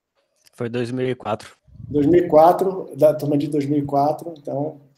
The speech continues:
Speaker 2: é, é uma satisfação te ouvir. Diga aí, Guilherme, diga aí, João.
Speaker 1: Gente,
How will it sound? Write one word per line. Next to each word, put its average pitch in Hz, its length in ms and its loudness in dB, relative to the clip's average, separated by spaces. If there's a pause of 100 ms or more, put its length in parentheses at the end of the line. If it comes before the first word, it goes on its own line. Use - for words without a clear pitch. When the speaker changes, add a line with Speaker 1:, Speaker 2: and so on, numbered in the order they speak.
(460)
Speaker 2:
é, 101 640 -8 (760)
é - 100 -2
uma 143 160 2
satisfação 156 640 6
te 180 100 4
ouvir. 135 300 4
Diga 160 240 6
aí, 151 120 8
Guilherme, 123 300 2
diga 147 220 4
aí, 135 140 4
João. 123 360 -2 (960)
Speaker 1:
Gente, 120 680 -6